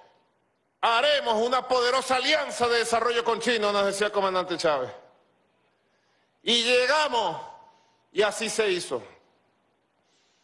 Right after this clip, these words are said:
Así que hemos tenido el privilegio que nos ha dado Dios de ver hecho realidad muchos de los sueños. Y estoy seguro, queridos compatriotas, empresarios chinos que están presentes,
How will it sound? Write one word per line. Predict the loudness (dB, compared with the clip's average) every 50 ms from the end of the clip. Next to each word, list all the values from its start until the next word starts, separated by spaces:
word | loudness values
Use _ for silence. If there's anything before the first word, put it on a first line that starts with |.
| _ _ _
Así | -6 -4 0 0 0
que | 0 0 0
hemos | 2 2 2 2 0 -2 -6 -10 -12 -16 -18 -20 -20 -20 _ _ _ _ -2
tenido | -2 0 0 2 2 2 2
el | 0 -2
privilegio | -2 -2 0 0 2 2 2 2 0 0 0 0 -2 -2 -2 -4 -12 -14 -4
que | -2 0
nos | 0 2 0
ha | 2
dado | 2 2 0 0 -2 -2
Dios | 0 0 0 0 -2 -4 -14 -18 -20 -20 -20 _ _ _ _ _ _ _ _ _ _ _ _ _ _ _ _ _ _ _ _ _ _ _ _ _
de | -2 -2 0
ver | 2 2 0 0
hecho | -2 -2 -2 -2
realidad | 0 2 0 0 2 0 0 0 -2 -4 -6
muchos | -4 -4 -4 -4 -4 -10 -8 -4
de | -2 -4
los | -2 -2
sueños. | 0 -2 0 0 -2 -8 -10 -12 -16 -20 -20 _ _ _ _ _ _ _ _ _ _ _ _
Y | -8 -8
estoy | -6 -2 -2 -2
seguro, | 0 0 0 2 2 2 2 0 -2 -2
queridos | -2 -2 -2 0 0 -2 0
compatriotas, | -2 -4 -2 -2 -2 0 0 0 0 0 0 -2 -2
empresarios | -4 -4 -4 -4 -4 0 0 0 0 0 -2 -6
chinos | -2 0 0 0 0 -2 -6 -4
que | -6 -2
están | -2 -2 -2 0
presentes, | -2 -4 0 0 0 0 -2 -6 -12